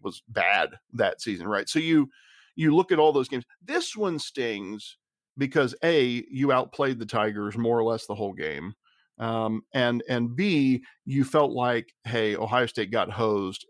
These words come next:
Um, and there are several different calls that w-, we could talk about. Um, one in particular where I think the consensus nationally is now,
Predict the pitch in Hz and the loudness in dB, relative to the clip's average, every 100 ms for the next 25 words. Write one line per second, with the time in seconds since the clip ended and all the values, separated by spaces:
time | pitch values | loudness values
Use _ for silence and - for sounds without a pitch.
0 | 117 110 107 104 110 107 - 123 120 113 | -4 -2 -2 -2 -6 -8 -8 -4 -2 0
1 | 107 - 139 123 113 113 - 110 107 107 | 0 0 2 2 0 -4 0 2 4 0
2 | - - 120 123 - 123 - - 110 113 | -8 -10 -14 -14 -8 -8 -8 -2 0 0
3 | 113 113 113 120 - - - - 110 104 | 0 2 2 0 -4 -20 -18 -2 0 0
4 | 110 120 127 107 110 135 - 107 101 104 | 2 2 2 0 -2 -2 2 2 4 2
5 | 101 104 120 - - 98 - - - 101 | 2 0 -4 -8 -6 -6 0 -2 0 -4
6 | 113 117 117 113 101 101 110 104 | 0 0 0 -4 -4 -4 -2 -2